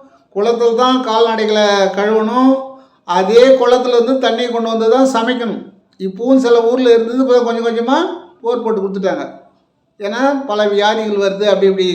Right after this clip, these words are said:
கிருமிகள் வருது, அப்படி இப்படி சொல்லிட்டாங்க. ஆனா நம்ம முன்னோர்கள் இருக்கின்ற காலத்துல குளத்துல எந்த கிருமியும் இல்ல. அந்த கிருமி நாசினியாக தாமரைகளை வளர்த்தார்கள்.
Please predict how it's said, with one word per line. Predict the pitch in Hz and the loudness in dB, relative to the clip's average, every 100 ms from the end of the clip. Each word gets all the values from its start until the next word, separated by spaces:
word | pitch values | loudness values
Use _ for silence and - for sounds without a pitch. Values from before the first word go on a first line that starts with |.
| 175 | -4
கிருமிகள் | 214 226 202 190 | -4 -2 2 2
வருது, | 180 190 | 2 0
அப்படி | 180 180 | 0 -2
இப்படி | 180 185 | -6 -10
சொல்லிட்டாங்க. | 180 180 156 131 - _ _ _ _ _ _ _ | -10 -8 -10 -12 -16 _ _ _ _ _ _ _
ஆனா | 151 165 190 233 226 | -4 0 2 2 2
நம்ம | 202 214 208 | 0 0 0
முன்னோர்கள் | 196 220 262 269 262 247 | -2 0 4 6 6 6
இருக்கின்ற | 233 226 240 240 226 | 6 4 2 0 2
காலத்துல | 208 208 190 202 240 233 | 2 2 2 2 2 0
குளத்துல | 208 214 214 220 | 0 2 2 2
எந்த | 208 208 202 | 2 0 -2
கிருமியும் | 208 220 226 208 | -2 -4 -4 -4
இல்ல. | 185 147 117 - - _ _ | -2 -4 -6 -14 -20 _ _
அந்த | - 196 196 | -2 0 0
கிருமி | 190 233 269 285 | 0 2 4 4
நாசினியாக | 247 233 226 226 220 208 202 190 202 247 226 | 4 2 0 -2 -2 0 2 2 2 0 2
தாமரைகளை | 208 214 226 214 196 202 | 2 2 0 2 2 2
வளர்த்தார்கள். | 214 190 185 185 175 160 170 175 | 2 2 0 0 -2 0 -2 -2